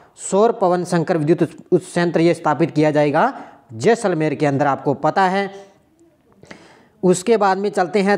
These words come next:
चंग नृत्य। बड़ा ही शानदार क्वेश्चन आया है, चंग नृत्य शेखावाटी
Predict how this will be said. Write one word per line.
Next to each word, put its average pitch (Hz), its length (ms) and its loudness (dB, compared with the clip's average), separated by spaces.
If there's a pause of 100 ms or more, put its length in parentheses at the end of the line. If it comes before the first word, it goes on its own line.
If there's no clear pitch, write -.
चंग 214 200 0
नृत्य। 160 420 0
बड़ा 156 260 0
ही 175 160 2
शानदार 165 420 -2
क्वेश्चन 156 300 -2
आया 151 140 2
है, 151 140 0
चंग 175 320 -2
नृत्य 151 400 0
शेखावाटी 156 800 0